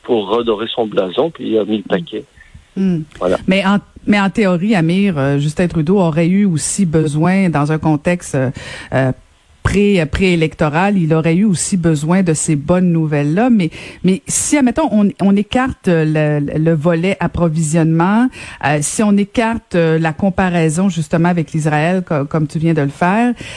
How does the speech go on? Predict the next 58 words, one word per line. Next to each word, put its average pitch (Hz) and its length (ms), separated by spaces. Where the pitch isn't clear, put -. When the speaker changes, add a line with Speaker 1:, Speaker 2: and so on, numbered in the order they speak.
Speaker 2:
il 180 80
y 185 60
a 180 60
quand 202 220
même 247 220
la 190 120
réalité 170 720
où, 208 460
euh, 160 100
il 165 60
y 160 40
a 151 100
quoi ? 190 200
Il 190 80
y - 20
a 165 60
trente 214 300
mille 220 200
personnes 208 460
qui - 80
ont 175 100
été 160 220
vaccinées. 190 800
L'objectif 190 560
au 226 80
départ, 185 460
c'était - 160
cinquante-sept 180 760
mille. 226 440
Euh, 151 580
et 202 180
on 190 120
n'a 185 120
même 233 360
pas 254 340
pris 240 400
toutes - 240
les 185 120
doses. 190 400
Là, 185 60
on 180 80
nous 180 140
dit 190 180
qu'il 202 120
y - 20
a, 160 100
qu'il 175 120
y 170 40
a - 20
quoi ? 214 160
Qu'il 185 120
y 147 240
a, 147 40
on 170 120
avait 175 160
quatre-vingt-huit 220 600
mille 190 220
doses. 277 400